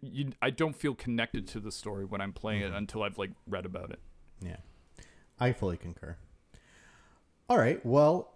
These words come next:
Speaker 2: uh, moving on from Destiny, which I'm sure we will talk again at some point. There's the,
Speaker 1: Absolutely.
Speaker 2: we're gonna, we've talked about it. There, there will be a big, like, Destiny episode, probably closer to when, uh, Beyond Light comes out. But, uh,
Speaker 1: Absolutely.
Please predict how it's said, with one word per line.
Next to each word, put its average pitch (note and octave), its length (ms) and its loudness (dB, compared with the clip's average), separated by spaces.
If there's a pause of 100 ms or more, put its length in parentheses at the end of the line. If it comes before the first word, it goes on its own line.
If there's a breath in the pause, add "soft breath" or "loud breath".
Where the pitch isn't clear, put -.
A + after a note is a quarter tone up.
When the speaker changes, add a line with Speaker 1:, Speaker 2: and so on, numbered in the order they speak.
(100)
Speaker 2:
uh, A#2+ 400 4
moving C3+ 340 2
on A#2+ 180 2
from B2+ 180 2
Destiny, A2 500 2
which G2 360 2
I'm G2+ 120 0
sure F#2+ 240 -2
we F#2 100 0
will F#2 140 -2
talk E2 260 -8
again F2+ 440 -6 (140)
at F#2 140 -8
some F#2 180 -8
point. F#2 380 -8
There's G2 200 -4 (240)
the, - 80 4
Speaker 1:
Absolutely. D#3 120 2
Speaker 2:
we're C3+ 200 4
gonna, G3 280 6
we've D#3 220 2
talked G2+ 280 0
about F2+ 120 -2
it. F2+ 60 -8
There, C#3 180 8
there C#3+ 180 8
will D#3 220 8
be D#3+ 180 4
a D#3+ 60 6
big, A2 520 4
like, G2 380 2 (280)
Destiny G#2+ 640 2
episode, G2 520 2
probably A2 280 4
closer G2+ 440 2
to G2+ 240 0
when, F#2 320 -2
uh, F2 180 0
Beyond F2+ 380 0
Light E2 180 -4
comes E2+ 260 -8
out. D#2+ 280 -10
But, - 200 -4
uh, - 40 -2
Speaker 1:
Absolutely. - 460 -6